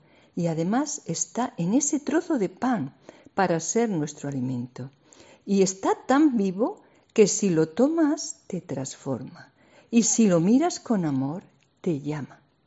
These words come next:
Tiene el poder de cambiar las vidas. ¿Cuántas personas, mirando una hostia consagrada, han decidido dedicarse al sacerdocio, o a retirarse a un convento,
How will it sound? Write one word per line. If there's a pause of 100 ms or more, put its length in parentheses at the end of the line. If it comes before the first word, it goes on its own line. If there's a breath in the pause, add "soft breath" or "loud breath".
(500 soft breath)
Tiene
el
poder
de
cambiar
las
vidas. (720 soft breath)
¿Cuántas
personas, (100)
mirando
una
hostia
consagrada, (460 soft breath)
han
decidido
dedicarse
al
sacerdocio, (500 loud breath)
o
a
retirarse
a
un
convento,